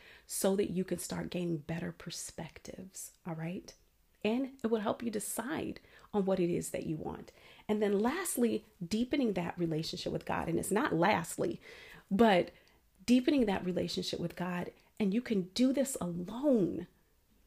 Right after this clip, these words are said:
by just reading a proverb a day, but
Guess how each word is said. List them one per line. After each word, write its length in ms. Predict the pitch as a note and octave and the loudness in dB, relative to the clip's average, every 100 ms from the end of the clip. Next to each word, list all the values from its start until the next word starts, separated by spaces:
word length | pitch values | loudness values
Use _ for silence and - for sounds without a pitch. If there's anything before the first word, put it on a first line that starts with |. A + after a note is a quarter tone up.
| _ _ _ | _ _ _
by 180 | - A3 | -2 0
just 360 | G3 G3 - E3 | 0 -2 -4 -2
reading 280 | G3 A#3 B3 | 0 0 -2
a 40 | |
proverb 440 | B3 G#3+ G3 G3+ A3 | -2 -6 -6 -6 -6
a 40 | |
day, 380 | G3 E3 F3+ F#3 _ _ _ _ _ | -4 -6 -8 -14 _ _ _ _ _
but 220 | E3+ G#3 | -2 -2